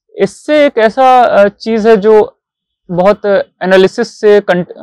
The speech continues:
एस्से के लिए तीन चीज चाहिए मैं बोलूंगा। Content चाहिए आपके पास, तो content कहाँ से आता है? तो content आपके जीएस के paper से ही आता है। उसमें आप addition क्या कर सकते हो? तो उस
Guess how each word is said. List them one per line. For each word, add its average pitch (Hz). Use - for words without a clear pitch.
एस्से 214
के 269
लिए 262
तीन 220
चीज 220
चाहिए 190
मैं 175
बोलूंगा। 156
Content 202
चाहिए 175
आपके 156
पास, 156
तो 202
content 202
कहाँ 196
से 202
आता 170
है? 180
तो -
content 185
आपके 185
जीएस 165
के 202
paper 175
से 170
ही 165
आता 139
है। 143
उसमें 226
आप 233
addition 196
क्या 202
कर 165
सकते 151
हो? 175
तो -
उस 233